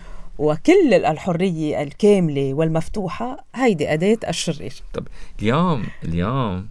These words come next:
Speaker 2: اليوم في كتير مثلًا من الأزواج بيقول لي: "أنا لا، لا، ماشي الحال." وإذا هو، طيب، ماشي الحال إذا أنا ظهرت
Speaker 1: إنه
Speaker 2: شوي،
Speaker 1: نتفة،
Speaker 2: شوي، إنه
Speaker 1: شوي.
Speaker 2: شو بيصير يعني؟ أنت سمحت له يفوت على بيتك بس تظهر. ليه؟ أنت عشت خطية.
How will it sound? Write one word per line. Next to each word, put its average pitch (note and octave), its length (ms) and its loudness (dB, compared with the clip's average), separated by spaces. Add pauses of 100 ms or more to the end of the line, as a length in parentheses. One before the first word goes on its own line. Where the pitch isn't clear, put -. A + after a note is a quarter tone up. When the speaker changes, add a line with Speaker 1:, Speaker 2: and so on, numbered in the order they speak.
(680)
Speaker 2:
اليوم G#2+ 140 -4
في - 160 -10
كتير - 260 -6
مثلًا F2+ 340 -4
من E2+ 80 -2
الأزواج F#2 440 -8
بيقول G2 220 -10
لي: G#2 200 -8
"أنا C#3 120 -6
لا، E3+ 160 -4
لا، G3 60 -2
ماشي F#3 200 -6
الحال." F3+ 340 -8
وإذا F3+ 200 -6
هو، F#3 300 -8
طيب، D#4 340 -8
ماشي D4+ 220 -6
الحال E3 440 -4
إذا D3+ 200 -8
أنا C#3+ 520 -8
ظهرت C#3 320 -8
Speaker 1:
إنه F3 120 -4
Speaker 2:
شوي، G#3+ 100 2
Speaker 1:
نتفة، - 160 -4
Speaker 2:
شوي، C#3+ 240 -2 (440)
إنه C3 120 -2
Speaker 1:
شوي. E3+ 100 0
Speaker 2:
شو E3+ 80 0
بيصير D3 520 -2
يعني؟ B2 400 -8 (1500)
أنت B2 260 -10
سمحت F2 520 -10
له F#2+ 360 -10
يفوت F2+ 280 -14
على D2+ 220 -14
بيتك C#2 380 -14 (140)
بس - 160 -16
تظهر. D#2 360 -16 (200)
ليه؟ E2+ 240 -12
أنت - 160 -14
عشت E2+ 220 -12
خطية. - 500 -16